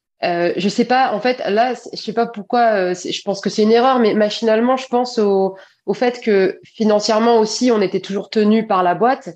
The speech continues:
que nos finances perso, c'était forcément lié au, au, aux finances de la boîte. Combien de fois, euh,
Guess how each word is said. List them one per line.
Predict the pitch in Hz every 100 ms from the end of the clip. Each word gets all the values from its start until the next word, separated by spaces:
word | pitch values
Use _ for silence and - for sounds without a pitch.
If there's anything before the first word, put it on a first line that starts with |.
| -
que | 185 175 175 175 - _ -
nos | 202 208
finances | 202 196 190
perso, | 190 185 233 220
c'était | 180 170 175 165 160 160 165 - -
forcément | 196 - 180 185
lié | 175 165 180 180
au, | 151 151 -
au, | 160 151
aux |
finances | - 175 170
de | 170
la | 165
boîte. | 165 220 220 -
Combien | 170 170
de |
fois, | 170 - 202 196
euh, | 170